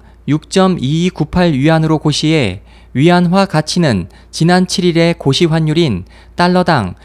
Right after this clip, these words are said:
육점일일육이 위안에 비해 일점팔 퍼센트 하락했고 최근 삼 년 이래 최저 수준을 기록했습니다. 이번 조치에 대해 은행 측은 무역 흑자와 위안화 강세는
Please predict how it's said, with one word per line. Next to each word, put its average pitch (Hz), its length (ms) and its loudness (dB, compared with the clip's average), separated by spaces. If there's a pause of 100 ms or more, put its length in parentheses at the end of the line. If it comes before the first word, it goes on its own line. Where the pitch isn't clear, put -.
(180)
육점일일육이 160 1400 0
위안에 160 340 2
비해 147 500 -2 (340)
일점팔 190 640 0
퍼센트 180 360 -2
하락했고 160 880 -2 (300)
최근 202 340 2
삼 196 240 0
년 185 180 2
이래 135 360 0 (240)
최저 196 420 2
수준을 175 400 0
기록했습니다. 123 960 -2 (1080)
이번 196 300 2
조치에 180 400 2
대해 170 400 2
은행 165 240 2
측은 107 480 -2 (340)
무역 180 400 2
흑자와 156 720 0
위안화 175 500 2
강세는 147 640 -2